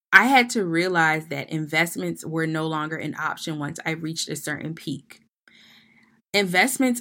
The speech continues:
are a requirement for longevity. Now, I know when you hear investments, you think money. I'm talking about putting money into it. Yes, money is a part of it. Um, investments are also effort.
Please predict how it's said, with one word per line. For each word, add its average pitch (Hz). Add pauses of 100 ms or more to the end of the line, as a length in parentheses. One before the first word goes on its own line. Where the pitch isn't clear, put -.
are 170
a 170
requirement 160
for 156
longevity. 147
Now, 147
I 180
know 202
when 240
you 240
hear 220
investments, 160
you 160
think 151
money. 151
I'm 143
talking 147
about 160
putting 180
money 165
into -
it. 82
Yes, 151
money 156
is 180
a 175
part 147
of 90
it. - (340)
Um, 165
investments 180
are -
also 165
effort. -